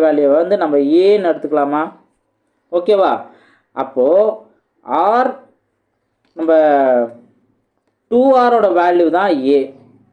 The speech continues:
ஓகே, ரெண்டு ஆர், இங்க ஒரு ஆறு, இங்க ஒரு ஆறு. அப்ப டூ ஆரோட வேல்யூ தான் A அப்படின்னா, அப்ப ஆரோட வேல்யூ என்ன? A by டூ. புரிஞ்சுங்களா உங்களுக்கு? ஆர் வேல்யூ, இந்த ஆர் வேல்யூ இங்க சப்ஸ்டிட்யூட் பண்ணா நம்மளுக்கு தேவையான ரேஷியோ கிடைச்சிரும். ஃபர்ஸ்ட் என்ன? ஏ கியூப். அடுத்தது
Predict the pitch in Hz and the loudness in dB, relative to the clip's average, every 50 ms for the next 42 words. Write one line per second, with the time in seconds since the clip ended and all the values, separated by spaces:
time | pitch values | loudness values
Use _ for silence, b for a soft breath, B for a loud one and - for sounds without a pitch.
0 | _ - 170 - 214 202 170 156 160 170 185 190 202 196 185 160 160 170 180 202 | _ -16 -6 -2 0 0 2 2 0 0 0 0 0 0 0 0 -2 -2 0 0
1 | 196 190 185 185 185 208 214 196 175 170 175 175 170 147 143 135 135 123 254 - | 2 2 2 2 0 0 0 -2 -2 0 0 2 2 2 2 0 0 -2 -4 -6
2 | - 123 - 180 175 - - 226 233 233 226 220 220 208 - 170 165 160 160 156 | -10 -8 -6 -6 -6 -4 -2 0 0 2 2 2 0 0 0 0 0 0 0 0
3 | 165 175 185 170 147 151 165 160 147 135 139 127 123 139 160 175 170 - 147 139 | 0 0 0 0 0 0 0 0 0 -2 -4 -4 -4 -2 -4 -4 -4 -4 -4 -2
4 | 139 156 185 208 208 202 196 175 170 160 156 151 143 139 139 139 143 147 151 151 | -2 -2 0 0 0 0 0 0 0 0 -2 -2 -4 -4 -4 -4 -4 -4 -6 -10
5 | B B B B _ - 120 127 135 147 165 170 156 143 139 139 143 147 147 139 | B B B B _ -10 -6 -2 0 0 2 0 0 0 0 0 0 0 -2 -6
6 | - _ - 135 131 123 117 117 - _ _ _ _ _ - 208 226 220 233 208 | -8 _ -6 -4 -4 -4 -6 -10 -14 _ _ _ _ _ -6 -6 -6 -4 -4 -4
7 | 214 208 196 190 180 175 190 175 160 156 170 185 196 190 180 165 156 147 143 139 | -2 0 0 0 -2 -2 -2 -2 -2 -2 -2 -2 -2 0 0 0 0 0 0 0
8 | 135 147 175 196 214 214 208 185 170 175 185 185 170 160 160 175 180 156 143 139 | -2 -2 -4 -4 -2 -2 -2 -2 -2 -2 -2 0 0 0 0 0 -2 -2 -4 -4
9 | - 143 135 - - 143 139 139 131 147 165 165 139 127 127 117 131 127 127 131 | -4 -6 -6 -6 -8 -10 -8 -6 -6 -6 -6 -6 -6 -8 -8 -6 -4 -4 -4 -4
10 | 131 123 120 117 117 - 123 113 - 113 110 104 - 113 82 - - b b b | -4 -4 -4 -4 -4 -4 -6 -8 -8 -8 -12 -12 -12 -14 -18 -18 -20 b b b
11 | b b b b _ - 139 135 - - 156 143 147 151 151 147 135 135 139 139 | b b b b _ -8 -8 -8 -6 -4 -4 -4 -2 -2 -2 0 0 0 0 -2
12 | 135 - - 135 120 107 104 - - - _ _ _ _ _ 139 147 156 147 156 | -2 -6 -6 -6 -6 -6 -6 -10 -18 -20 _ _ _ _ _ -8 -6 -4 -2 0
13 | 139 147 170 | 0 0 0